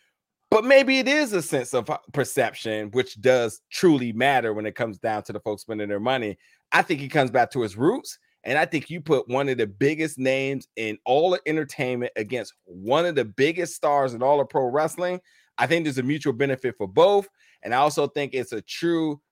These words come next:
because before, Roman had to win that match.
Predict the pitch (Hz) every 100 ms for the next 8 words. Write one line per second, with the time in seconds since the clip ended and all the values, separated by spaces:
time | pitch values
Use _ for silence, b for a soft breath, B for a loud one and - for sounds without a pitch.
0 | _ - 202 226 147 165 262 320 254 175
1 | 170 _ 120 190 269 165 135 147 127 107
2 | 101 92 76 - 76 73 -